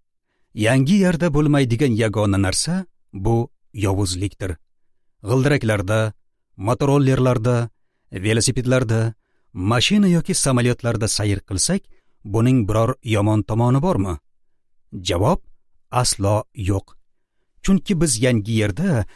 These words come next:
bu vositalar bilan yoki hali kashf qilinmagan transportning boshqa turlari bilan zavqlana olmasa kerak deb taxmin qilishimizga hech qanday asos yo'q. Shuni yodingizda tutingki,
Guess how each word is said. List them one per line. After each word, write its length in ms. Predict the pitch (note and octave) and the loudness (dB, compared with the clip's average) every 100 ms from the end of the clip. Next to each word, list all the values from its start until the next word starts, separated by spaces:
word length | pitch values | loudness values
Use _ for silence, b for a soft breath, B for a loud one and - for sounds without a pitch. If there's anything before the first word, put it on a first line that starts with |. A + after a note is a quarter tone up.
| b | b
bu 180 | b B2 C#3 | b 0 2
vositalar 560 | A2 A#2 - A#2 A2 G#2+ | 2 0 -2 -2 -2 0
bilan 320 | G2+ G2+ F#2 b b | 0 0 -2 b b
yoki 560 | - B2+ A2+ C3+ B2+ A2+ - _ _ - | -2 0 0 0 0 -2 -8 _ _ -2
hali 280 | B2+ F3+ G#3+ | 0 2 0
kashf 360 | - E3+ - | 0 -2 -2
qilinmagan 520 | - D3 D3 C3 D3+ D3 - | 0 2 2 2 0 -2 -2
transportning 720 | C3+ D#3+ - C#3+ C3 C#3+ D3 D3 b b | -2 -2 -2 -4 -4 0 2 0 b b
boshqa 440 | G#2 A#2 C3 - C#3+ | -4 0 0 0 -6
turlari 460 | - C3+ A#2+ A2+ C3 | -4 -2 0 0 0
bilan 220 | A#2 B2 B2 b b A#2 | 2 2 0 b b -6
zavqlana 540 | G2 A#2+ B2+ - B2 D#3+ - | -2 2 0 0 -2 -2 -2
olmasa 460 | A#2 A2+ A#2 - A2+ | -2 0 0 0 -4
kerak 380 | - - C#3 A2+ G2+ | -6 -2 0 -2 -4
deb 220 | G#2+ G#2 | -6 -6
taxmin 360 | - F#2+ G#2 G2 | -6 -6 -2 -4
qilishimizga 600 | - F#2 G2 F2 - F3 - b | -4 -6 -4 -4 -2 -4 -4 b
hech 360 | b A#2+ G3 - - | b -2 -2 -2 -6
qanday 380 | A2 G2 G2 F#2+ - _ | -2 -2 -2 -2 -4 _
asos 340 | - G#2 G2 - | -8 -4 -4 -4
yo'q. 180 | G2+ F#2 - _ _ _ _ _ _ _ _ _ - | -6 -8 -12 _ _ _ _ _ _ _ _ _ -8
Shuni 220 | - F3+ | 0 2
yodingizda 640 | D#3 C#3 B2+ C#3 A#2+ A2 A2 | 4 2 2 2 0 -4 -4
tutingki, 480 | - D#3+ D#3+ G#2 | -4 -4 -4 -4